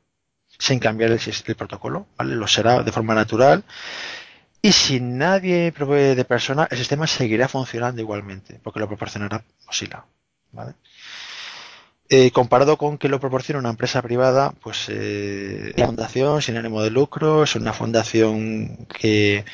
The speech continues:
interesada en la privacidad de los usuarios, ¿vale? Eh, es decir, no va,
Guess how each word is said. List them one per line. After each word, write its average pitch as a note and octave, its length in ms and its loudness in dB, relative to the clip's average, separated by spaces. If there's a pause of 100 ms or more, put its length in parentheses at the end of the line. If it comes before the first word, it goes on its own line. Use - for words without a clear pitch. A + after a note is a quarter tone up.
(260)
interesada A#2 640 6
en A2 60 6
la G#2+ 60 6
privacidad G#2+ 380 2
de A2 80 2
los A2 140 -2
usuarios, C#3+ 600 2
¿vale? C3+ 300 2 (720)
Eh, A2+ 200 4
es G#2+ 40 4
decir, A2+ 260 0
no A2+ 180 0
va, A2+ 600 2